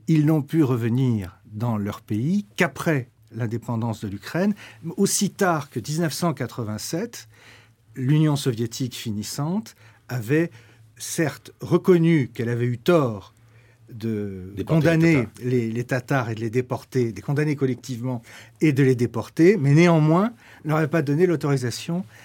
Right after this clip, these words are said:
Speaker 1: de s'installer chez eux. Ce qui fait qu'aujourd'hui, bon, la situ-, il y a un problème criméen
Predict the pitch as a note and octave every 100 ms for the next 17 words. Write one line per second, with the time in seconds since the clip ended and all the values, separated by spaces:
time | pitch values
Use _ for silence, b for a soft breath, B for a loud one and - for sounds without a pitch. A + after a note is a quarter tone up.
0 | B - C#3+ D3+ C#3 - C3+ C3 B2 A2
1 | - - - A2 A2 D3+ G#3 B B B
2 | B B - - C#3+ F3 D3+ D3+ C#3+ D3
3 | D3+ D3 C3 D#3 - - D3 - - D3
4 | D3 C#3+ - F3+ F#3+ F3 - F3+ F3 F3
5 | E3+ A#2+